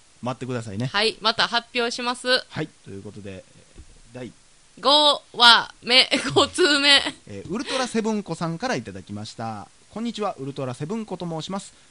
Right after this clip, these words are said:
Speaker 1: えー、神戸出身の神奈川県在住七年目です。いつも家事の合間に楽しく拝聴させていただいております。普段は子供たちを学校へ送り出した後、一人だけでダゲな時間を聞くのが楽しみでしたが、えー、かっこ、おかげで掃除はもっ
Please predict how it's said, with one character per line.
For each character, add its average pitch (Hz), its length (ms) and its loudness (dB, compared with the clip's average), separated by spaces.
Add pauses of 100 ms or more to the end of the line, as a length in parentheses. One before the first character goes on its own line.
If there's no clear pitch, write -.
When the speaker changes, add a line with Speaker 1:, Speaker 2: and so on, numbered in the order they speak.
(140)
Speaker 1:
え 87 440 -20
ー、 - 60 -18
神 247 280 -8
戸 - 0 -
出 127 340 -8
身 120 120 -4
の 160 120 -4 (100)
神 - 0 -
奈 123 260 -8
川 113 160 -6
県 101 220 -10
在 98 200 -12
住 92 200 -14
七 202 220 -6
年 208 200 -6
目 180 80 -8
で 160 100 -8
す。 - 120 -18 (260)
い 123 80 -12
つ - 60 -10
も 165 100 -4
家 - 160 -8
事 175 100 -4
の 160 220 -6
合 117 100 -10
間 123 160 -4
に 170 160 -6
楽 123 200 -6
し - 40 -14
く - 80 -14
拝 104 200 -10
聴 98 140 -12
さ 95 120 -20
せ - 80 -20
て 92 100 -14
い 90 60 -14
た 92 100 -14
だ 92 80 -12
い 87 60 -12
て 90 100 -16
お 90 60 -10
り 104 80 -10
ま 160 100 -4
す。 - 120 -14 (360)
普 240 80 -10
段 214 220 -4
は 208 220 -6
子 185 100 -10
供 180 220 -8
た 151 100 -6
ち 139 100 -12
を 123 80 -6
学 107 180 -10
校 123 140 -6
へ 123 40 -2
送 147 180 -6
り 165 80 -4
出 170 120 -4
し - 60 -12
た 123 120 -6
後、 151 240 -8
一 - 80 -20 (140)
人 151 80 -2
だ 160 100 -4
け 185 100 -8
で 165 80 -6
ダ 135 140 -6
ゲ 147 80 -4
な 143 100 -2
時 135 100 -8
間 123 180 -8
を 107 60 -6
聞 - 120 -16
く 117 80 -8
の 123 100 -6
が 143 140 -10
楽 117 180 -6
し - 80 -10
み 107 100 -4
で 98 100 -8
し - 80 -18
た 110 100 -12
が、 160 140 -6 (800)
え 85 140 -16
ー、 - 20 -20
か 151 100 -12
っ - 60 -18
こ、 92 140 -16 (240)
お 110 80 -14
か 127 140 -10
げ 139 80 -8
で 147 200 -6 (300)
掃 143 240 -6
除 147 120 -4
は 143 100 -2
も 139 120 -2
っ - 20 -10